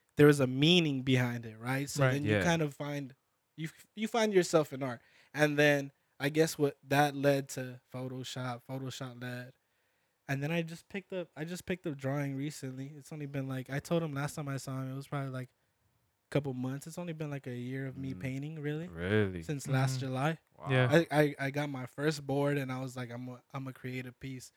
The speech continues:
Speaker 1: And it was actually inspired by Caravaggio. And if you look it up, there's, um, a Caravaggio piece he did right before he died as well. Um,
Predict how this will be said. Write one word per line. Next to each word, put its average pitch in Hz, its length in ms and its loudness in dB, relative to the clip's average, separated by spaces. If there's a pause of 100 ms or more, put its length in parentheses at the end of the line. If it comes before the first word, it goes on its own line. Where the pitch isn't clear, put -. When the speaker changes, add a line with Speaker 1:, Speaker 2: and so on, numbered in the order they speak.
(300)
Speaker 1:
And 131 160 -2
it 135 60 0
was 139 200 2
actually 135 480 -4
inspired 127 680 -6
by 120 220 -4
Caravaggio. 123 840 -6 (640)
And 131 160 -4
if 131 160 -4
you 131 60 -4
look 139 220 -2
it 139 100 0
up, 139 140 -2
there's, 131 220 -2
um, 120 300 -6 (760)
a 131 80 4
Caravaggio 135 680 2
piece 165 300 -4
he 139 100 -6
did 139 180 2
right 127 260 -4
before 143 320 -8
he 135 120 -2
died 131 380 -2
as 120 180 -14
well. 123 280 -10 (600)
Um, 123 320 -8